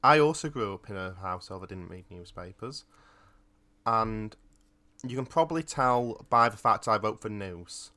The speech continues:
that I prefer the broadsheets over the tabloids. Now,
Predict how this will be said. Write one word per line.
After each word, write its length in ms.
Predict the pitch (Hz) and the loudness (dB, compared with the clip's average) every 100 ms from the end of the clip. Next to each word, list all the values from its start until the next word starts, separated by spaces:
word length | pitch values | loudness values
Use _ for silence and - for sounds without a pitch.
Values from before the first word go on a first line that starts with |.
| _ _ _ _ - | _ _ _ _ 0
that 160 | 104 - | 2 4
I 160 | 104 | 0
prefer 580 | - 101 - 104 98 95 | -2 -10 -6 -2 -2 -2
the 120 | 98 | -8
broadsheets 840 | 92 110 104 101 - 101 95 - 104 | -8 -4 -4 -6 -10 -10 -10 -8 -6
over 180 | 95 | -8
the 100 | 90 | -10
tabloids. 960 | 95 104 95 - 95 82 - - - - _ - _ _ _ _ _ _ _ _ _ | -6 -2 -2 -4 -12 -12 -12 -16 -16 -18 _ -20 _ _ _ _ _ _ _ _ _
Now, 580 | 123 120 117 117 117 | 0 4 6 4 2